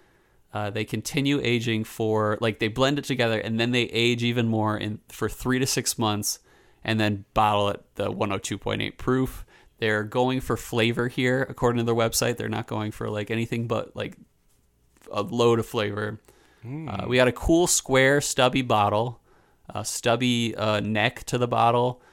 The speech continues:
Speaker 1: and a silver thin screw cap.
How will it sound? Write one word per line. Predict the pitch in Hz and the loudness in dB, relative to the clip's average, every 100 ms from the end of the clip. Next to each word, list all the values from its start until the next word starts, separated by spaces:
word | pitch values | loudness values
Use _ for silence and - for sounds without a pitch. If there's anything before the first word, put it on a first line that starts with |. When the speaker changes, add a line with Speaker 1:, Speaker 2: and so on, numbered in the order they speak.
| _ _ | _ _
Speaker 1:
and | 120 110 107 107 - | -2 0 0 -2 -2
a | 110 107 107 107 | 0 2 0 -2
silver | - - 131 139 139 135 135 135 - _ | -2 0 0 2 2 2 0 -2 -10 _
thin | - - 135 127 127 123 127 123 _ _ _ _ | -14 -2 2 4 2 0 -2 -4 _ _ _ _
screw | - - 165 | -10 -6 -4
cap. | - - - | -4 -6 -6